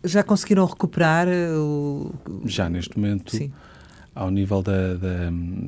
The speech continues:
Speaker 2: da, da cadeia Montebello, nós tivemos, eh, sofremos com a, com essa calamidade.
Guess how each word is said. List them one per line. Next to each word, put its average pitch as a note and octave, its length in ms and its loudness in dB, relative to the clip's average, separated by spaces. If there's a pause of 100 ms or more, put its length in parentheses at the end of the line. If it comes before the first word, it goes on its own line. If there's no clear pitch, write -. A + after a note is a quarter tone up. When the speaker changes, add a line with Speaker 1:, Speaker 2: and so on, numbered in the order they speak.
(140)
Speaker 2:
da, F2 80 -8
da F2+ 100 -6
cadeia F#2 240 0
Montebello, F#2+ 380 2
nós G#2 140 0
tivemos, G2 680 0
eh, E2 500 -6 (760)
sofremos A2+ 580 2
com F#2+ 300 -2
a, F2+ 240 -4
com - 120 -4
essa F#2+ 240 0
calamidade. F2+ 580 -2